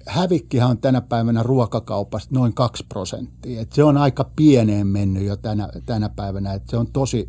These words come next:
tosi tehokas. Mut missä sitä hävikkiä vielä on, se on siellä kotitaloudessa, eiks niin, että meiltä kaikilta menee pilalle tuotteita ja sitä kautta tulee sitä hävikkiä, niin se on paljon isompi.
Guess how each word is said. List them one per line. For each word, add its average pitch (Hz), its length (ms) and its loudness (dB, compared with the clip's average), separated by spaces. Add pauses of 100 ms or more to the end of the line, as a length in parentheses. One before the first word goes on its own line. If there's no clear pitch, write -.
(120)
tosi 117 260 -4
tehokas. - 600 -6 (520)
Mut 120 200 0
missä 139 320 2
sitä 120 200 -4
hävikkiä 123 600 -2
vielä 113 240 0
on, 117 160 0
se - 140 -4
on 123 80 2
siellä 131 240 -2
kotitaloudessa, 98 960 -6
eiks 104 260 -6
niin, 120 140 0
että 110 140 -6
meiltä 117 240 -2
kaikilta 127 640 0 (460)
menee 113 320 2
pilalle 110 480 0 (120)
tuotteita 104 600 -4
ja 101 100 -4
sitä 113 260 -4
kautta 104 340 -6
tulee 101 300 -6
sitä 104 200 -10
hävikkiä, 107 460 -6
niin 101 80 -6
se 139 160 -4
on 127 100 2
paljon 127 320 0
isompi. 110 580 -2